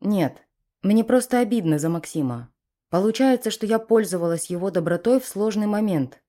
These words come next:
но не ответила ему взаимностью. Мы подходим к припаркованной у клуба машине, но не той, которая принадлежит Михаилу. Чёрная иномарка, явно новая. «Ты машину поменял?» «Нет,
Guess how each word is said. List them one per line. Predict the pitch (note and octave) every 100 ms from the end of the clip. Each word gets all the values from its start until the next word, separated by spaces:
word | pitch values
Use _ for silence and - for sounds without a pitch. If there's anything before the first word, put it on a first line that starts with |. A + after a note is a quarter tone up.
| _ -
но | F#3 G3+
не | G3
ответила | F#3 F#3 A#3 B3+ A#3
ему | F#3 D#3 D#3
взаимностью. | D#3 D#3 E3 D#3 C3+ B2+ - B2+ B2+ _ _ _ _ _ _
Мы | G3+ B3+
подходим | D#4+ C#4+ G#3 G#3 G#3+
к | F#3
припаркованной | - E3+ F3 - C4 A#3+ F#3+ E3+
у | D#3
клуба | F3+ G3 F#3+
машине, | F#3 - D#3+ C#3 C3 C3 - _
но | - G3+
не | C4+ D4+
той, | G3 D3+
которая | D3 D#3 E3+ F#3+
принадлежит | F3+ E3 D#3+ D3+ D3+ D#3
Михаилу. | E3 D#3 F3 D3 B2+ B2 B2+ _ _ _
Чёрная | - G#3 A#3+ B3 A#3
иномарка, | A3+ G3 C#3 C3 - B2+ C3 _ -
явно | D#3 E3+ F3 F#3+
новая. | F3+ C3+ B2 B2 B2 - _ _ _ _ _ _ -
«Ты | F3+
машину | F3 - D4 F4+
поменял?» | C#4 F#3 D#3+ C#3 B2 B2 _ _ _ _ _ _ -
«Нет, | F#3+ F3+ F3+ -